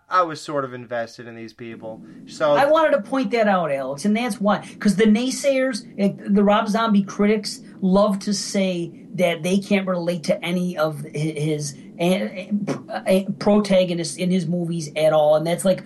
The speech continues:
Speaker 2: one of their biggest beefs, that's one of their biggest criticisms.
Speaker 1: Right.
Speaker 2: And I wanted to bring a few pluses in, and in this movie, I don't think they can say that.
Speaker 1: No.
Speaker 2: They can say they're bland and they don't care for them to a degree,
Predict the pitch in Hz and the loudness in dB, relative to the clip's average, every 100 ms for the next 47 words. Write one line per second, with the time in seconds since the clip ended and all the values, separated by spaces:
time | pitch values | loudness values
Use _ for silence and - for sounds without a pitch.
0 | - 190 185 185 175 147 190 202 - 151 | -2 2 4 4 2 2 4 4 0 -2
1 | 147 185 - 185 180 185 175 160 147 190 | 2 2 2 0 0 0 0 0 2 2
2 | 190 - 185 160 143 135 131 123 107 98 | 0 0 -4 -4 -6 -8 -8 -8 -8 -2
3 | 175 190 214 208 202 185 175 185 165 - | 2 4 4 4 4 4 2 0 0 2
4 | 202 196 - 208 202 180 170 151 156 156 | 2 2 2 0 0 -4 -6 -6 -6 -6
5 | - - 160 165 196 214 220 233 226 175 | -10 -6 -4 0 2 2 2 2 2 2
6 | 202 208 196 196 - 180 170 160 - 165 | 4 4 4 2 0 -2 -2 -4 -4 -4
7 | 151 131 202 - - 202 220 196 220 202 | -4 -6 -10 -6 2 2 4 2 0 2
8 | 196 185 208 240 226 220 202 - - 190 | 0 2 2 2 2 2 0 -2 2 4
9 | 190 170 147 - 233 262 277 214 202 196 | 4 2 -2 -2 2 4 2 2 2 4
10 | 190 196 196 - 202 190 180 165 240 214 | 4 2 0 0 4 4 4 0 2 4
11 | 196 - | 2 0